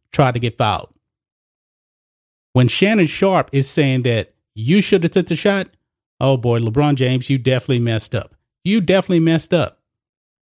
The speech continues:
And that's the difference between a Michael Jordan and a LeBron James. Le-, LeBron James doesn't have that assassin mentality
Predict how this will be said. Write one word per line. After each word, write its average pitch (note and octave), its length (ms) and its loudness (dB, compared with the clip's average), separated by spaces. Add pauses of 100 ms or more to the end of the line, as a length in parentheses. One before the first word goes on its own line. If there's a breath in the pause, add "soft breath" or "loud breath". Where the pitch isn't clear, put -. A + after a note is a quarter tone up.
(200)
And A2+ 100 2
that's F3+ 220 0
the E3+ 100 4
difference E3 380 0
between D3 360 2
a B2 140 -2
Michael D3+ 400 -2
Jordan B2+ 640 0 (680)
and C3 520 0 (440)
a A#2+ 80 2
LeBron C3 340 2
James. B2+ 500 -4 (1500)
Le-, B2 340 4
LeBron D3+ 380 4
James D#3 380 2
doesn't C#3 360 0
have C3 480 -2 (240)
that B2+ 200 0
assassin C3 800 0
mentality A#2+ 1040 -2